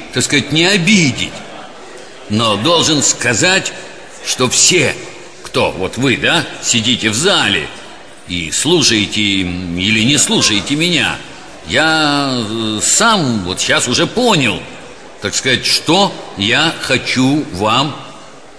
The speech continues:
для вас, ради вас, при вас с-, сказать. Вы только, только слушайте меня. И тут вы посмотрите обязательно в зал.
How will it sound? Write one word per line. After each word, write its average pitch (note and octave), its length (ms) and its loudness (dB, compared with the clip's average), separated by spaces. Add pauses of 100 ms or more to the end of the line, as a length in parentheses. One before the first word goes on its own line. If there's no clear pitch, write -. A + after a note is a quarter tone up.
(180)
для G#2 320 0
вас, A#2 380 0 (600)
ради G#2 360 0
вас, A#2+ 420 0 (1200)
при A2+ 160 2
вас B2 400 0 (100)
с-, A#2 580 2
сказать. F3 420 0 (880)
Вы - 80 -6
только, E3+ 680 2
только C3+ 320 2
слушайте A#3+ 800 2
меня. F#3+ 440 0 (260)
И D#2 140 -4
тут - 300 -8
вы D#2 100 -6
посмотрите D#2+ 560 -4
обязательно D#2+ 520 -6
в E2+ 60 -6
зал. C2+ 380 -6